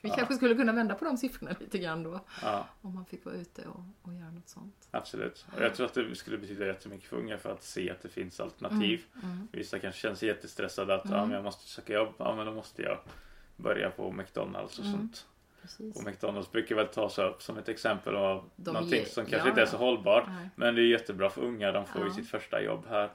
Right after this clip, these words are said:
Speaker 1: Precis.
Speaker 2: Men skulle inte det första jobbet kunna vara något annat som
Speaker 1: Ja.
Speaker 2: är, verkligen gagnar samhället istället?
Speaker 1: Precis. Ja, men jag såg någon sån reklamfilm häromdagen och så tänkte jag, åh, vad är det här för något fantastiskt? Och så slutade det med att det var på McDonalds då som jag har lite svårt för. Men,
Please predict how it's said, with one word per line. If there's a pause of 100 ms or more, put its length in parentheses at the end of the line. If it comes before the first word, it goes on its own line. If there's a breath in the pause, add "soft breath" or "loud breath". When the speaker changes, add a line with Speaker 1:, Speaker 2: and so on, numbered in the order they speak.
Speaker 1:
Precis.
Speaker 2:
Men
skulle
inte
det (260)
första
jobbet (360)
kunna
vara
något
annat
som
Speaker 1:
Ja.
Speaker 2:
är,
verkligen
gagnar
samhället (160)
istället?
Speaker 1:
Precis. (100)
Ja,
men
jag
såg
någon
sån
reklamfilm
häromdagen (120)
och
så
tänkte
jag,
åh,
vad
är
det
här
för
något
fantastiskt?
Och
så
slutade
det
med
att
det
var
på
McDonalds
då
som
jag (140)
har
lite
svårt
för.
Men,